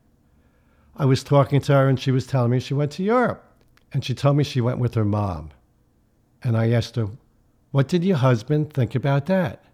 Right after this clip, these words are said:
And she said she wasn't married. I was, like, overcome with joy. She could tell I couldn't get the smirk off my face. I was so, so very happy.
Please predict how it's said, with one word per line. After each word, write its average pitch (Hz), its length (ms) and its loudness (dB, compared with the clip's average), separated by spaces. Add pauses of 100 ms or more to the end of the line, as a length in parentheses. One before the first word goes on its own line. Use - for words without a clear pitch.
And 110 100 -8
she 107 120 -4
said 104 260 -4
she 104 140 -6
wasn't 98 360 -6
married. 95 500 -10 (260)
I 110 160 -2
was, 104 240 -4
like, 101 240 -8 (260)
overcome 139 1500 2 (140)
with 117 340 -2
joy. 101 560 -2 (560)
She - 220 0
could 156 220 2
tell 139 320 4
I 135 120 4
couldn't 156 280 4
get 143 160 2
the 131 60 -2
smirk 139 420 0
off 110 180 2
my 110 160 -2
face. 104 440 -8
I 139 80 -4
was 110 200 -2
so, 143 460 2
so 131 380 0
very 120 300 0
happy. 101 460 -8